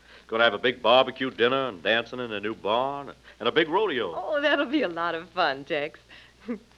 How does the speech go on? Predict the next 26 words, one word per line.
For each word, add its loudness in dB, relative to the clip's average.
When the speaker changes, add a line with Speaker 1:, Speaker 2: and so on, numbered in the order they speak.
Speaker 2:
I 8
suppose -4
a -2
lot 2
of -2
these -4
wild 2
boys 4
hereabouts 2
will -6
be -8
getting -2
their -2
necks 0
broken 2
all 4
for 0
nothing. 0
Speaker 1:
Oh, 6
not 8
for -2
nothing 4
this 2
time, 4
Miss 0
Cindy. -4